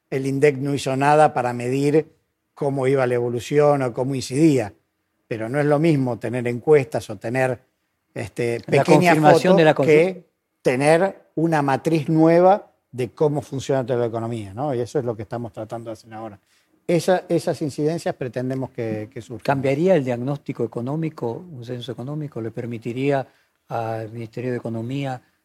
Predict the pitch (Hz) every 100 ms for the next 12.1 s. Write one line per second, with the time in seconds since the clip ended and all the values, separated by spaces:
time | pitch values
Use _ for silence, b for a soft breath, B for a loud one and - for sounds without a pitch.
0 | _ _ _ 151 120 107 113 113 117 113
1 | 113 127 120 123 127 117 110 - 117 135
2 | 143 127 - 120 - 110 117 127 120 117
3 | 113 107 - 110 113 117 113 - 123 120
4 | 113 113 b b b 135 _ 110 113 113
5 | 120 117 123 127 127 113 107 110 - 120
6 | - 127 - 113 113 - _ _ _ _
7 | _ _ _ _ 120 117 117 117 135 151
8 | 147 143 135 190 190 196 175 - 185 180
9 | 202 - 143 135 135 131 131 139 135 143
10 | 151 170 160 139 156 147 165 - 151 156
11 | 160 160 151 147 151 123 135 123 131 -
12 | 117